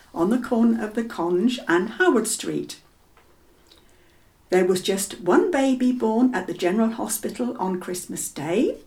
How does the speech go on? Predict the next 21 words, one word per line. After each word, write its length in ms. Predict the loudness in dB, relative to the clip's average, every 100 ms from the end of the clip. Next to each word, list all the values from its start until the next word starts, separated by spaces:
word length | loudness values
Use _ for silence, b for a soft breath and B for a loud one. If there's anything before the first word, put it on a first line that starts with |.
| -20 b b b b -2
Deborah 340 | -2 2 2
Reed, 560 | 4 8 8 6 0 -8 -14 -8
who 100 | -4
was 180 | -4 -6
born 380 | -4 -2 -2 -2
to 320 | 2 6 6
Missus 340 | 2 -6 -8 -8
Pamela 460 | -2 0 4 2
Reed 500 | 2 2 4 2 0 -10
of 120 | -10
Spence 520 | -8 -2 2 2 2
Avenue, 520 | -2 0 4 4 2 -4
Galston, 720 | 2 4 4 -2 -6 -6 -10 -16 b b b b
and 140 | -2 0
she 100 | 0
was 180 | 0 0
presented 560 | -2 -2 -2 -4 -4
with 140 | -4 -4
a 60 |
premium 540 | 2 6 6 6 2 -2
bond. 420 | -4 -4 -6